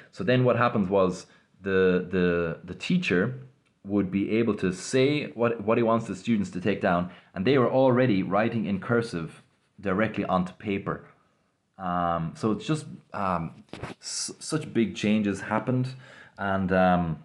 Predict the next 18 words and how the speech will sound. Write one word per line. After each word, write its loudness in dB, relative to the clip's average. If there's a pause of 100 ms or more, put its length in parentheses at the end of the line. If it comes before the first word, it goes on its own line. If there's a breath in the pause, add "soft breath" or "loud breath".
(400)
<laughs> -10
oh 2
yeah, 4
there 4
was 2
a, 4 (140 loud breath)
there -6
was -2
a 2
funny 4
scandal 4
as 0
well 4
mentioned 2
in 0
the 0
book -2
where 2